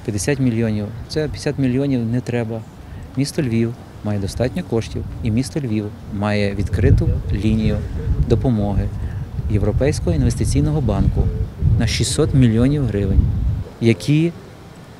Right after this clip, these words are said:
Є-, Європейський інвестиційний банк за домовленістю задовго до трагедії надає Львову для рекультивації сміттєзвалища та побудови нового,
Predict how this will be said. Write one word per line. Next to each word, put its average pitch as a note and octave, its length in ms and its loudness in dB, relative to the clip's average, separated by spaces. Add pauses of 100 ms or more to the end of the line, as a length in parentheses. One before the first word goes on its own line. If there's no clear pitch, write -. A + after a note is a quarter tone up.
Є-, B2 280 4
Європейський B2+ 540 4
інвестиційний C3 520 2
банк G2+ 300 0 (360)
за A#2 160 4
домовленістю C3 760 6
задовго B2 520 6
до B2 80 -2
трагедії G#2 560 -2 (1120)
надає A#2 340 6
Львову A#2 380 4
для F#2+ 420 4 (340)
рекультивації G#2 680 4
сміттєзвалища D3 800 -2 (300)
та B2 280 4
побудови A#2 560 4 (500)
нового, A2+ 560 4